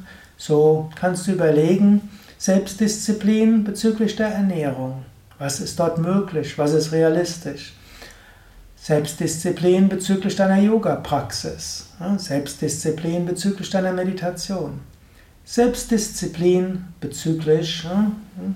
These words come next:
letztlich deinem Beruf, deinem Hobby, deinem Vereinsanliegen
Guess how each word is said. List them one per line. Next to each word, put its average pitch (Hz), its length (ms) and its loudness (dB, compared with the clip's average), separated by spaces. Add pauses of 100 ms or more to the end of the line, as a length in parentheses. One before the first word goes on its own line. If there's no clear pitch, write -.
(200)
letztlich 131 360 -10
deinem 131 240 -2
Beruf, 165 580 -2 (100)
deinem 127 220 -8
Hobby, 175 460 0 (540)
deinem 190 840 2
Vereinsanliegen 190 2250 0